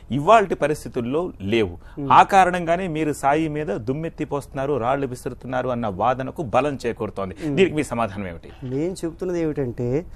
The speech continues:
Speaker 1: మ్మ్.
Speaker 2: వ్యక్తినిష్టకి వెళ్లకుండా
Speaker 1: మ్మ్.
Speaker 2: ఏదైతే శాశ్వతంగా ఉంటుందో ఆ నిష్ఠకి వెళ్ళండి. అదే శాస్త్రం, శాశ్వతంగా ఉండేది శాస్త్రం. అందుకే ఆచార్య పరంపర చెప్పారు.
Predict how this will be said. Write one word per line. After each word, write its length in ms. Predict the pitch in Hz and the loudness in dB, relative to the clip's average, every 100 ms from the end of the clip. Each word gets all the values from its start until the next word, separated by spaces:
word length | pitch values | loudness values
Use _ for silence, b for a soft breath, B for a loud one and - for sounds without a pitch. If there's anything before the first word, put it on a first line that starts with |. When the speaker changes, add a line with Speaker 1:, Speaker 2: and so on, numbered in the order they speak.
| 117 | -6
Speaker 1:
మ్మ్. 160 | 104 | -4
Speaker 2:
వ్యక్తినిష్టకి 760 | 90 147 - 262 254 - 214 196 | -2 -2 -2 -4 -2 -2 -2 2
వెళ్లకుండా 840 | 175 160 151 147 135 127 135 160 226 120 | 2 2 0 0 0 0 0 0 -2 -8
Speaker 1:
మ్మ్. 180 | 117 95 | -8 0
Speaker 2:
ఏదైతే 520 | 151 196 226 196 185 | 2 4 4 2 -2
శాశ్వతంగా 680 | 175 165 165 170 196 196 185 | 0 0 0 -2 -2 0 2
ఉంటుందో 520 | 170 156 151 147 185 220 b - | 0 0 -2 0 -2 -4 b -4
ఆ 160 | 165 185 | 2 4
నిష్ఠకి 360 | 214 - 202 | 2 -2 -2
వెళ్ళండి. 360 | 160 135 127 120 b b - | 0 0 -2 -8 b b -2
అదే 260 | 147 220 | 4 4
శాస్త్రం, 580 | 233 - 160 - - 131 b b b - | 2 0 -2 -2 -6 -6 b b b -2
శాశ్వతంగా 600 | 156 190 - 233 226 208 | 0 0 -2 0 2 4
ఉండేది 320 | 196 175 170 | 2 0 -2
శాస్త్రం. 520 | - 151 139 151 135 b b - | -2 -2 -2 -4 -4 b b -2
అందుకే 300 | 156 185 240 | 0 0 -2
ఆచార్య 460 | 175 175 190 233 220 | 0 0 0 0 0
పరంపర 560 | - 175 220 269 330 294 | 0 2 4 4 4 6
చెప్పారు. 340 | 208 - 135 | 2 2 -4